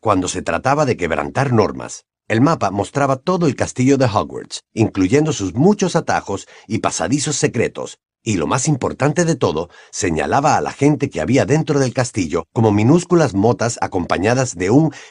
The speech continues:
cartelito con su nombre. Las motitas se movían por los corredores en el mapa,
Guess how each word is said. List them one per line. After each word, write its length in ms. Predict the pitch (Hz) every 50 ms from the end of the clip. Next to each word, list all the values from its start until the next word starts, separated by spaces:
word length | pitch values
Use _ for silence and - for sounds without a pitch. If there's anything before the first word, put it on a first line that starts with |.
| _ -
cartelito 760 | - 101 95 - - 104 90 107 151 170 - - 180 120
con 160 | - 151 147 139
su 160 | - 147 139
nombre. 440 | 117 85 67 62 62 65 - - _ _ _ _ _ _ _
Las 220 | - 101 110 -
motitas 540 | 120 120 117 - 196 175 - 185 175 - - - _
se 160 | - - 101
movían 400 | 90 87 82 78 110 131 139 127
por 180 | - 107 95 85
los 160 | 85 85 -
corredores 560 | - - 78 73 80 78 110 131 139 139 -
en 120 | 139 127 123
el 80 | 117
mapa, 380 | 107 92 65 - - 67 64